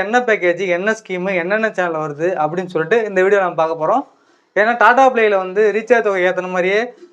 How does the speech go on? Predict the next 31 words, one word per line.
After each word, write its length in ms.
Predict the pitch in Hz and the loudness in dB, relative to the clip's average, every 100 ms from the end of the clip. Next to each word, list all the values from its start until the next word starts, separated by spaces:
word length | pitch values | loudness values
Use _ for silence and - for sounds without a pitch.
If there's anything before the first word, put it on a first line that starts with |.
| _ - | _ -6
ஸ்கீமோடைய 560 | - 262 247 220 208 196 | 4 4 4 2 2 2
ரேட் 140 | 208 202 | 2 0
அமௌண்ட்டையும் 320 | 190 190 190 | -2 -2 -2
வந்து 160 | 185 170 | -2 -2
மாத்திட்டாங்க. 460 | 175 170 160 156 202 254 _ _ _ - | -2 0 -2 0 -2 -2 _ _ _ 0
அதுல 240 | 208 202 208 208 | 0 4 2 2
புது 140 | 233 277 254 | 0 4 4
கனெக்ஷன் 300 | 240 220 190 | 2 0 0
வாங்க 160 | 208 196 | 2 2
போறப்போ 320 | 190 190 208 190 | 2 2 0 0
என்ன 180 | 208 220 | 0 0
அமௌண்ட் 260 | 208 180 175 | -2 2 2
வருது, 180 | 170 190 | 2 -2
என்ன 100 | 175 202 | -4 -4
சேனல் 220 | 185 170 165 | -2 0 0
வருதுன்னு 180 | 160 | 0
சொல்லிட்டு 220 | 165 196 202 | -2 -2 0
இந்த 100 | 180 175 | 2 2
வீடியோ 160 | 175 185 | 2 0
நம்ம 140 | 175 165 | -2 -2
விவரமா 200 | 165 165 | -2 0
பார்க்க 160 | 156 147 | -2 -2
போறோம். 220 | 156 262 - - _ - | -2 -2 -6 -20 _ 2
அதை 140 | 190 214 214 | 4 4 4
பார்க்க 240 | 220 269 285 | 4 6 6
போறதுக்கு 260 | 254 214 208 | 4 4 -2
முன்னாடி 200 | 196 240 226 175 | -2 -2 -4 -4
நம்ம 240 | 190 175 214 202 | -2 0 0 0
டி 80 | 214 277 | -2 0
டி 60 | |
ஐ 20 | 285 | 2